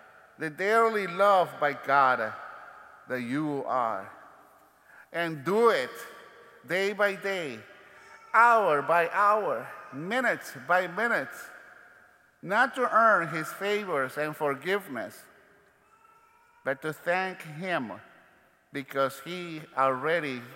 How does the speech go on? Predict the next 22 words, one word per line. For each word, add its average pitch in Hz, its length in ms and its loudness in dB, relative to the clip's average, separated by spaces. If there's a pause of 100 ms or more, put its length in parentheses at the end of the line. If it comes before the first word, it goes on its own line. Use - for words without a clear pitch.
(120)
given 156 400 -6
his 131 220 -10
favor 143 560 -8 (720)
and 131 220 -10
forgiveness 127 880 -8
to 113 160 -14
each 160 280 -12
one 139 200 -4
of 120 120 -4
us 123 280 -2 (500)
freely 170 680 -8 (640)
and 160 220 -6
completely. 139 720 -8 (2000)
He 202 240 -6
continues 185 920 -4
to 123 100 -10
call, 127 580 -2 (1200)
correct, 123 600 -4 (840)
and 160 220 0
to 156 100 -4
love 175 440 4
us 120 180 -4